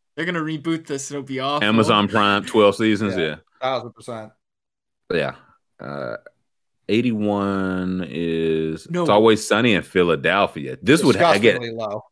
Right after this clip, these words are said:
Speaker 2: as someone who doesn't watch this show at all, even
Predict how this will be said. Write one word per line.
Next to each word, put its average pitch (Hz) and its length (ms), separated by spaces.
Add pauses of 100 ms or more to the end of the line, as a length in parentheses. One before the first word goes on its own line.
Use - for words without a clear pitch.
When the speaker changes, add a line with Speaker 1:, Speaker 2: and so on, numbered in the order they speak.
(120)
Speaker 2:
as 117 180
someone 185 280
who 165 80
doesn't 139 460
watch 120 280
this 107 160
show 98 260
at 92 180
all, 82 460 (240)
even 120 640